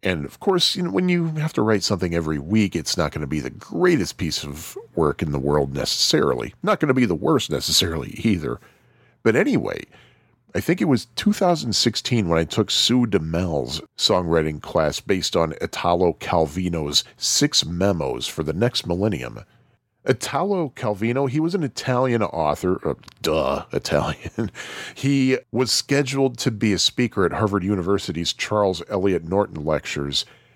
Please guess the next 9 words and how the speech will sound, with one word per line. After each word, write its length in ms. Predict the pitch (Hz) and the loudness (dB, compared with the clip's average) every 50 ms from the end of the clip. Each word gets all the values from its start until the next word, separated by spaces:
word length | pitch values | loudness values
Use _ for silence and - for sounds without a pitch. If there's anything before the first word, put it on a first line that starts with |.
| _ _ - | _ _ -2
and 140 | 123 123 107 | 0 2 2
the 60 | 104 | 2
lectures 420 | 101 123 131 - - 135 127 107 | 2 2 0 0 2 0 2 2
that 220 | 107 110 98 - - | 2 0 -2 -2 -2
Calvino 520 | - 95 92 92 87 101 139 165 165 139 | 2 2 2 2 2 2 2 4 4 4
was 160 | 101 85 80 | 2 2 2
scheduled 480 | - - - 85 82 78 85 82 82 73 | 0 0 2 2 2 2 0 -2 -2 -2
to 100 | - 95 | -4 -4
deliver 500 | 87 85 80 82 80 73 80 78 78 - | -2 0 0 0 0 0 0 0 0 -2